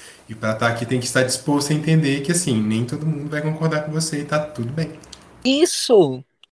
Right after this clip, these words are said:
Speaker 2: É, e, e tipo assim, e você pode passar um período aqui com a gente, que pode ser curto ou longo, e depois de um tempo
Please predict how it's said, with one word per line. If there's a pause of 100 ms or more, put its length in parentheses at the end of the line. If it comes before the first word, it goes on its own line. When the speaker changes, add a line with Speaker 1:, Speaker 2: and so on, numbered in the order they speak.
(180)
Speaker 2:
É, (160)
e,
e
tipo
assim,
e
você
pode
passar
um
período
aqui
com
a
gente,
que
pode
ser
curto
ou
longo, (320)
e
depois
de
um
tempo